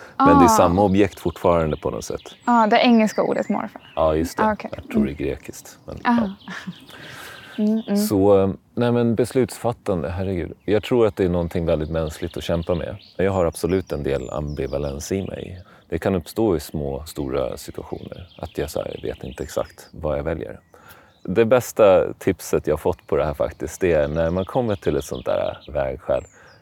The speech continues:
Speaker 1: Det bästa man kan göra är bara sätta sig där. Sätta sig på rumpan och vänta. Jag kanske inte har all information jag behöver för att ta det här beslutet.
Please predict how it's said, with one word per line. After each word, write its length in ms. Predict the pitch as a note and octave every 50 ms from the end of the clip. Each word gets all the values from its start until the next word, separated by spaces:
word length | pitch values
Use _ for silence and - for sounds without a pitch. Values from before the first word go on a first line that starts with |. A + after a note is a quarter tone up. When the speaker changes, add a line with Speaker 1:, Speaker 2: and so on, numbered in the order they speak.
| _ _ -
Speaker 1:
Det 80 | E2 E2+
bästa 360 | D2+ E2+ D#2+ - - - D2+
man 140 | C#2+ C#2+ -
kan 180 | - E2+ D#2+
göra 180 | D#2+ D2+ C#2 C2+
är 40 | C2+
bara 200 | B1+ C2+ B1 -
sätta 460 | - - - - - _ _ - C#2+
sig 180 | - - -
där. 260 | - E2+ E2+ - E2+ - _ _ _ _ _ _
Sätta 360 | - - B2 A2 - _ - -
sig 140 | - D2+
på 120 | C2 - C#2+
rumpan 640 | D2+ E2 E2 D2+ C2 C2+ - - D#2+ D#2+ D2 C2 - - - _ _ _ _
och 240 | - G2+ F#2 - -
vänta. 600 | B2 A#2 F2+ D#2 D2 D#2 - - _ - A2 G2+ - - _ _ _ - _ _ _ - _ _ - - _
Jag 140 | - B2+ -
kanske 220 | D#3+ D#3+ D#3 -
inte 220 | D3+ C#3+ - B2 A2
har 380 | G2 F#2 G2+ G#2+ G#2+ G#2+ - -
all 200 | - G#2 G2+ G#2
information 640 | G#2 G#2 - - G#2+ G#2+ G2 - A2 A#2+ E3+ E3 E3
jag 100 | - -
behöver 400 | - D#2 D#2 D2 C#2+ C#2+ C#2+ -
för 200 | - - - E2+
att 80 | E2
ta 160 | - - F2 E2
det 80 | D#2+
här 80 | D2+ D2
beslutet. 760 | - - - - - A#2 B2+ - - - - - - -